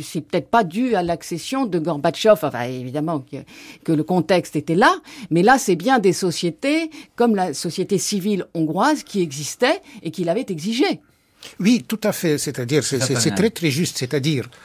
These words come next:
Speaker 2: aucune société ne se libère, si, si l'on peut dire, de l'extérieur. S'il n'y avait pas,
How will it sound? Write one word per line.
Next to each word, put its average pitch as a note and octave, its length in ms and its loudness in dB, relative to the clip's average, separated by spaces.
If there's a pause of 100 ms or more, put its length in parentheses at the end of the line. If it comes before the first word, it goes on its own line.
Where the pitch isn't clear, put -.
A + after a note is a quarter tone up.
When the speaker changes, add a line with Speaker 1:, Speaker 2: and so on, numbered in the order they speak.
(320)
Speaker 2:
aucune A#3 380 0
société D3 500 -4
ne F3 120 -2
se - 120 -6
libère, B2 380 -2
si, - 180 -10
si - 340 -12
l'on B2+ 120 -2
peut B2+ 100 -4
dire, B2+ 180 -2
de B2 60 0
l'extérieur. A2 640 -2 (480)
S'il B3+ 400 6
n'y A3 80 6
avait D#3+ 220 2
pas, A2+ 320 -8